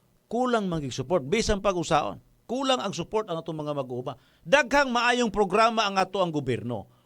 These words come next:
Wala maayo pagka-implementar, mga kasayod. Oh, akong balikon. Kinsa may gamugna ni anang kohol culture? O sige, buwas Department of Agriculture,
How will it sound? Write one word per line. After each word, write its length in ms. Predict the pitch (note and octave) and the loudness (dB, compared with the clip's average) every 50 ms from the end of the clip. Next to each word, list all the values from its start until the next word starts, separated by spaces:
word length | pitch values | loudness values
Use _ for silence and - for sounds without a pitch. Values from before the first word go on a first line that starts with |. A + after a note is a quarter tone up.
| _ _ | _ _
Wala 560 | - E3 F#3 A3 A3+ A#3 A#3 B3 B3+ A#3 - | 0 4 6 6 6 6 6 4 4 4 2
maayo 800 | - F#3 F#3+ G3 F#3 F#3+ F#3 F#3 G3 F#3 F#3+ F#3+ F#3 E3+ D#3 D3 | 0 0 0 2 2 2 2 2 2 2 2 2 2 2 0 0
pagka-implementar, 1300 | D3+ - G3 F#3+ E3 - - G#3 F#3+ G3 F#3+ F#3 D#3+ - F3+ F3+ F3 F3 F3 E3+ D#3 - G3 F#3+ F3+ E3+ | 2 2 0 0 0 0 -2 -2 0 2 2 0 2 2 0 0 0 0 -2 -4 0 2 2 2 0 -2
mga 240 | E3 D#3+ D#3 D#3 D3+ | -6 -10 -10 -12 -14
kasayod. 440 | - D#3+ - C#3+ B2+ - - B2 - _ _ _ _ _ _ _ _ _ _ _ _ _ _ _ _ _ _ _ - | -14 -14 -12 -12 -12 -12 -14 -16 -18 _ _ _ _ _ _ _ _ _ _ _ _ _ _ _ _ _ _ _ -2
Oh, 240 | A2 G#2 F2 - - _ _ _ _ _ _ _ | -2 -2 -2 -4 -8 _ _ _ _ _ _ _
akong 240 | - - - F#3+ G#3+ | -10 -6 -4 -2 0
balikon. 480 | G#3+ A#3+ C4 C4 B3+ - - A#2+ F2 - - _ _ _ _ _ _ _ _ _ _ _ _ _ _ _ _ _ _ _ _ _ | 2 2 2 2 0 0 0 0 0 -2 -10 _ _ _ _ _ _ _ _ _ _ _ _ _ _ _ _ _ _ _ _ _
Kinsa 320 | - - C#4+ C#4+ C4 - D4 | -2 0 0 2 4 4 4
may 240 | C4+ C4+ C4+ C4+ | 4 4 2 4
gamugna 640 | G#3 A3+ G#3 A3 B3 B3+ G#3+ G3+ A3 A#3+ B3 B3 A3+ | 4 2 4 4 4 2 2 0 0 2 2 2 0
ni 160 | F#3+ F#3 G3+ | 0 -2 -2
anang 640 | A3 G#3+ A3+ A#3 A3 A3+ A3 A3 A3+ A3+ G#3 - - _ _ _ | 0 0 0 0 2 2 2 2 0 -2 -6 -12 -16 _ _ _
kohol 560 | - G#3+ G#3 F#3+ G#3+ A3+ A#3 A#3 A3+ A3 A3 - _ _ _ _ _ _ _ _ - | 2 4 4 6 6 6 6 6 4 2 -2 -4 _ _ _ _ _ _ _ _ -6
culture? 400 | - - D#3 A#2+ - - C2 - _ _ _ _ _ _ _ _ _ _ _ _ _ _ - | -4 -4 -4 -4 -6 -12 -14 -16 _ _ _ _ _ _ _ _ _ _ _ _ _ _ -10
O 80 | A2+ | -6
sige, 320 | A#2+ C#3 F3+ F#3 F3+ F#3 F#3 | -4 -2 0 2 2 2 2
buwas 400 | F#3 F#3+ G3+ G#3+ G#3 F#3+ E3+ F3 | 2 4 4 4 4 4 4 0
Department 480 | F3+ F#3 G#3 G3+ G3 F#3+ G3+ F#3+ G3 | 0 4 4 2 2 2 0 -2 0
of 80 | F#3+ F#3 | 0 0
Agriculture, 720 | F#3+ F3 F#3+ F#3+ F#3+ F#3 G3+ F#3 C#3 C#3 D#3 C3+ A#2+ - | 2 2 0 0 2 2 2 2 2 2 0 0 0 -2